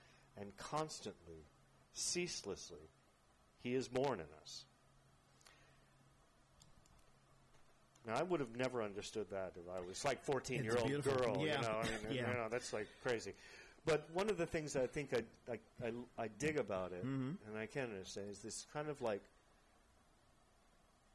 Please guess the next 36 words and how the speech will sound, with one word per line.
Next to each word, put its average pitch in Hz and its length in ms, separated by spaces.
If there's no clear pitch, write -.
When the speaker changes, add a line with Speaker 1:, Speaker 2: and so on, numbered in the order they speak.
Speaker 1:
s-, - 320
kind 220 140
of 202 60
getting 143 400
rid 151 180
of 143 120
the 107 140
ego 123 340
Speaker 2:
Yeah. 113 320
Speaker 1:
kind 131 180
of 113 80
thing. 98 180
Speaker 2:
Well, - 100
Speaker 1:
Let-, 196 80
Speaker 2:
sure, 175 220
Speaker 1:
letting, 208 280
Speaker 2:
yeah. 175 140
Speaker 1:
you 165 100
know, 143 140
I 139 40
mean, 139 240
being 147 220
really 220 220
simple 165 460
and 110 160
letting 175 280
go 156 180
of 156 80
that 123 200
ego 135 540
Speaker 2:
Yeah. 110 260
Speaker 1:
so - 240
that 135 180
you 165 140
can 180 200
just - 260